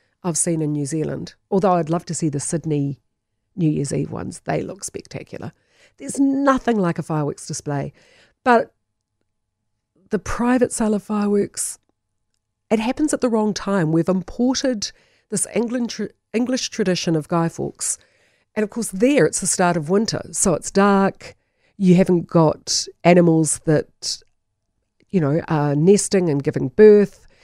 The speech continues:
Here it's springtime. So it's really unsettling for the animals. It takes forever for it to be dark.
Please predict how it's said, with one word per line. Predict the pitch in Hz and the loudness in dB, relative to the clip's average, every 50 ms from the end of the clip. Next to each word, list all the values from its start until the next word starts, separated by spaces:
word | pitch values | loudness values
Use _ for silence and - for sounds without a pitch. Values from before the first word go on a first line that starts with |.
| _ _ | _ _
Here | _ - - 277 277 262 | _ 0 2 2 4 4
it's | 214 170 - | 2 2 0
springtime. | - - 220 214 233 214 - 151 - - - 151 - _ _ _ _ _ _ _ _ _ _ _ _ _ _ _ _ _ _ _ _ _ _ _ _ _ _ _ _ _ _ _ _ _ _ _ _ | 0 0 0 -2 -2 -4 -4 -6 -6 -6 -8 -12 -16 _ _ _ _ _ _ _ _ _ _ _ _ _ _ _ _ _ _ _ _ _ _ _ _ _ _ _ _ _ _ _ _ _ _ _ _
So | - - - - 226 202 190 190 185 185 185 202 - - _ _ _ _ | -10 -4 0 2 4 6 8 8 8 8 6 4 2 -4 _ _ _ _
it's | - - - - | 2 2 2 0
really | 170 175 175 202 220 247 247 262 240 214 185 | -2 -12 -12 -10 -6 -2 2 2 4 4 4
unsettling | 151 143 143 - - - - - 147 143 165 220 - _ _ _ | 4 2 0 -2 -4 -6 -6 -6 -6 -6 -6 -6 -10 _ _ _
for | _ - | _ -6
the | 165 160 151 | -2 0 0
animals. | 143 143 147 147 175 233 240 - - - _ _ _ _ _ _ _ _ _ _ _ _ _ _ _ _ _ _ _ _ _ _ _ _ _ _ _ _ _ _ _ - | 0 0 -2 -2 -4 -6 -8 -10 -16 -18 _ _ _ _ _ _ _ _ _ _ _ _ _ _ _ _ _ _ _ _ _ _ _ _ _ _ _ _ _ _ _ -4
It | 170 151 | -2 0
takes | - 220 202 196 - | 2 0 0 0 0
forever | - - - _ _ - 233 269 277 240 208 151 147 | -2 -4 -4 _ _ 2 4 6 6 6 6 4 4
for | 139 - - - | 2 0 -2 -2
it | - - | -2 -4
to | - | -4
be | 143 151 143 | -4 -4 -2
dark. | 135 147 143 - 139 143 190 - - - - _ | -2 -2 -4 -4 -4 -4 -4 -6 -8 -12 -20 _